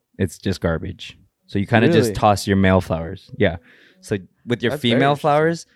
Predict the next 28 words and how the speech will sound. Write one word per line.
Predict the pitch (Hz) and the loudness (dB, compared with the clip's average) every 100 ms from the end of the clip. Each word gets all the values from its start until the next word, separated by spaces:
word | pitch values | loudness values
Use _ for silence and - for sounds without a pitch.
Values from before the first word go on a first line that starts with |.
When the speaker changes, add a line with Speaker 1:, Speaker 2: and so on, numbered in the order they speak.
| _ _ _ _ - | _ _ _ _ -4
Speaker 1:
if, | 110 101 - _ _ _ _ _ _ _ _ _ _ _ _ - | -4 -4 -14 _ _ _ _ _ _ _ _ _ _ _ _ -2
think | 127 | 0
about | 139 147 147 | 2 0 0
their, | 131 123 120 | 2 2 0
the, | 104 107 | -4 -6
the, | 98 101 92 | 0 0 0
the | 95 | -2
bud, | 90 95 98 113 123 | 0 2 0 -2 -8
the | 92 | -8
flower, | - 101 98 127 180 _ _ _ _ - | -2 2 4 4 0 _ _ _ _ -16
Speaker 2:
Mm-hmm. | 113 104 110 - - | -12 -10 -12 -10 -2
Speaker 1:
as, | 98 92 | 0 0
like, | 95 90 87 _ - | 0 -2 -4 _ 0
<laughs> | - - - _ - | 2 2 -6 _ -6
their, | 92 87 | -4 -2
their | 87 95 101 | -2 0 2
ovaries | 101 95 95 95 107 | 2 2 0 0 0
almost, | 107 113 127 139 | 0 0 -2 -2
Speaker 2:
<laughs> | 175 | 0
Speaker 1:
because | 165 175 185 180 170 151 151 156 - 151 - | 2 4 4 4 2 -4 -8 -12 -12 -12 -8
if | 98 | -4
there | 117 123 | 0 0
are | |
no | 127 131 | 2 0
male | 113 110 | 0 0
flowers | 110 120 113 110 | 0 0 0 0
around | 110 95 98 110 113 | 0 0 0 0 -2
to | 101 90 | -4 -4